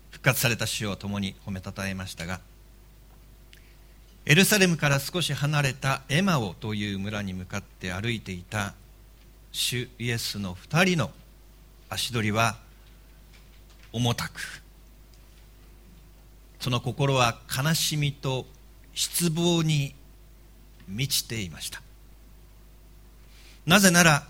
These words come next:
彼らが死と仰ぎ、従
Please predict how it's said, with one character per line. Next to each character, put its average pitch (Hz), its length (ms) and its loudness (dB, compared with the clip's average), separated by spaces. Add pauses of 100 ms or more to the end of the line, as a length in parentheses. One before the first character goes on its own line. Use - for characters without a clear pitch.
(140)
彼 151 240 2
ら 123 140 0
が 135 260 -2 (800)
死 - 380 6
と - 220 -4 (100)
仰 113 300 -2
ぎ、 92 100 -10 (1300)
従 - 180 2